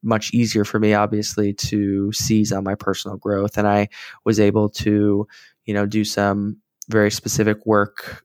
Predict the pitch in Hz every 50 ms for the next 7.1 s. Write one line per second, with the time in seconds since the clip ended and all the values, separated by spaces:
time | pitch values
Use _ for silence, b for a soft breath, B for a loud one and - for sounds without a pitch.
0 | _ - 107 104 98 104 - - - 107 101 - 104 104 101 101 98 101 107 -
1 | - - 131 131 127 117 - - 123 120 117 117 113 120 117 113 117 113 - -
2 | - - - - 120 107 104 104 101 101 101 101 104 - - - 104 101 101 113
3 | 123 123 123 120 110 113 113 113 113 113 110 - - - - - - - - 104
4 | 104 101 101 104 104 101 98 101 - 110 104 - 104 104 107 107 104 - - 107
5 | 107 107 - 110 104 - 110 107 104 104 104 107 104 - - 107 101 104 101 107
6 | - - 104 101 - 123 120 113 - - - 117 113 113 113 113 113 - - 107
7 | 107 110 110